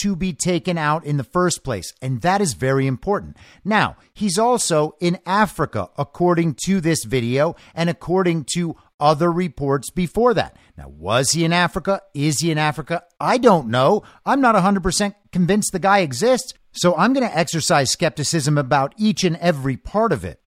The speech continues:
But if he's down there in Africa two days before his private jet crash in Russia, knowing that the media was reporting that Putin wanted to kill him for two months, <laughs> why would he go back and fly into Russia?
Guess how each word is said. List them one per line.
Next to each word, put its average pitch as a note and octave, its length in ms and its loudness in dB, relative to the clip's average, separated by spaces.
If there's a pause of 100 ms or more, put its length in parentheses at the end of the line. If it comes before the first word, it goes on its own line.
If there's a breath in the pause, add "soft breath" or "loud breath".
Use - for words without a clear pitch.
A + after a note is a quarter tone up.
(200)
But G3+ 140 2
if G3+ 120 0
he's E3+ 220 2
down A#3 400 2
there G3 240 2
in F3+ 100 2
Africa E3 600 0 (440)
two A#3+ 240 2
days F3+ 460 2
before E3+ 400 0
his D#3 160 0
private G3 480 -2
jet F3+ 360 -2
crash F3+ 440 0
in C3 200 0
Russia, G#2+ 640 0 (380)
knowing G#3 480 4
that D#3+ 200 0
the C#3 100 0
media F#3 420 0
was C3+ 320 0
reporting F3 640 -2
that C#3+ 260 -2
Putin D#3 420 0
wanted F#3+ 440 0
to D#3+ 100 -4
kill G#3+ 340 -2
him E3+ 240 2
for D3 140 -6
two G#3+ 300 0
months, F#3 460 2 (100)
<laughs> - 80 -14
why B3+ 420 0
would E3 140 4
he D3 120 -2
go C3 240 2
back B2 340 2
and G#2 160 -6
fly A#2 320 2
into G#2+ 360 -4
Russia? G2+ 580 -2